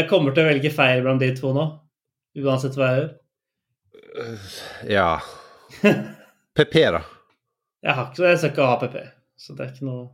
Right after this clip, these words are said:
Speaker 2: For jeg tror jeg henter, altså hvis jeg selger, jeg har to bytter og masse i banken. Hvis jeg selger, hvis jeg tar fire minus og selger Cancelo, Jota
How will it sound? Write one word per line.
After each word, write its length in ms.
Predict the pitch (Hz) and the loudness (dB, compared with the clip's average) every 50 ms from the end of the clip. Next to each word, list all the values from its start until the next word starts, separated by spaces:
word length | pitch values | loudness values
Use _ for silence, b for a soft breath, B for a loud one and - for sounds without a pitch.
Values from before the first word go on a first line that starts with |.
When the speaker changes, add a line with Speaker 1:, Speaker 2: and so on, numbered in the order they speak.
| _ _ _ _ _ _ _ _ _ _ _ _ _ _ _ _ _ _ _ _ _ _ _ _ _ _ _ _ _ _ _ _ _ _ _ _ _ - | _ _ _ _ _ _ _ _ _ _ _ _ _ _ _ _ _ _ _ _ _ _ _ _ _ _ _ _ _ _ _ _ _ _ _ _ _ -8
Speaker 2:
For 160 | - - 156 | 0 2 2
jeg 80 | 151 - | 2 2
tror 160 | - 190 185 170 | 2 2 4 4
jeg 80 | 139 139 | 4 4
henter, 640 | 143 139 127 - _ - 165 151 139 131 120 110 - _ _ _ _ _ _ _ _ _ _ _ _ - | 2 0 0 -6 _ 0 2 4 4 2 2 0 -4 _ _ _ _ _ _ _ _ _ _ _ _ -16
altså 180 | 120 120 139 143 | -14 -12 -8 -6
hvis 140 | 147 165 | -2 -2
jeg 80 | 180 175 | -2 0
selger, 480 | - 190 180 147 127 110 104 101 110 117 | 2 2 4 4 6 6 6 6 4 4
jeg 120 | 151 165 | 2 0
har 80 | - - | 0 2
to 140 | - 180 135 | 0 0 2
bytter 360 | 101 107 101 - - 110 98 | 4 2 2 2 2 2 2
og 40 | 95 | 4
masse 240 | 95 92 - - 104 | 2 2 2 2 0
i 80 | 92 | 2
banken. 380 | 95 95 87 - - - - 104 | 2 0 0 -2 -6 -10 -8 -8
Hvis 160 | 95 - - | -6 -6 -4
jeg 80 | 151 - | -4 -2
selger, 360 | - 165 143 120 110 104 - | 0 0 2 2 2 0 0
hvis 160 | 117 135 143 | -2 -4 -4
jeg 80 | 147 139 | -4 -4
tar 100 | - 143 | -6 -8
fire 280 | - - 123 127 123 120 | -4 0 0 2 2 4
minus 400 | 117 113 104 92 90 87 - - | 4 4 4 4 2 0 -2 -4
og 40 | - | -2
selger 300 | - 123 120 104 95 - | 2 4 4 4 2 0
Cancelo, 600 | - - 98 - - - 123 117 107 95 90 85 | -2 -6 -6 -4 0 2 4 4 4 4 4 4
Jota 420 | 90 98 98 98 - - 90 85 | 4 4 4 2 2 0 0 0